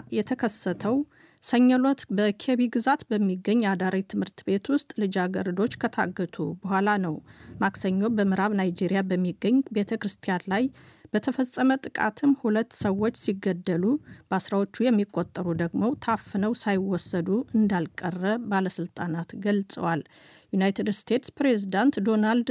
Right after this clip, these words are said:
ትራምፕ የናይጄሪያ ክርስቲያኖችን ጥቃት ለመከላከል ወታደራዊ እርምጃ እንደሚወስዱ በቅርቡ መግለጻቸው ይታወሳል።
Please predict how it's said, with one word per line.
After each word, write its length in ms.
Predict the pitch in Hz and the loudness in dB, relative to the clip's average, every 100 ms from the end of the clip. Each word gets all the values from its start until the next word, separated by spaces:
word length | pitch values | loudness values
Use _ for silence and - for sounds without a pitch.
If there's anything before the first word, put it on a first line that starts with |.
| 220 | -4
ትራምፕ 380 | - 214 269 285 - _ - | -2 2 4 2 -4 _ 2
የናይጄሪያ 480 | 226 247 240 247 285 | 4 6 4 2 2
ክርስቲያኖችን 760 | 233 214 - 196 190 - 202 | 0 -2 0 2 2 2 0
ጥቃት 320 | 196 - 226 - | 0 0 -2 2
ለመከላከል 760 | 254 208 - 190 185 165 - 262 | 0 0 0 -2 0 -2 -2 0
ወታደራዊ 640 | 240 - 202 190 190 170 | 0 0 -2 0 0 0
እርምጃ 340 | 180 165 196 208 - - - | 0 -2 -2 -2 -2 -6 -2
እንደሚወስዱ 680 | 208 202 196 180 180 - - 262 | 2 2 2 0 -2 -4 0 2
በቅርቡ 500 | 220 196 - 185 180 208 | 4 2 0 -4 -2 0
መግለጻቸው 840 | 190 175 180 - 180 - - 180 196 - _ | 0 0 -4 -4 -6 -6 -8 -4 -4 -6 _
ይታወሳል። 800 | 214 196 - 175 185 - 175 160 | -4 -2 0 -2 -2 -4 -4 -4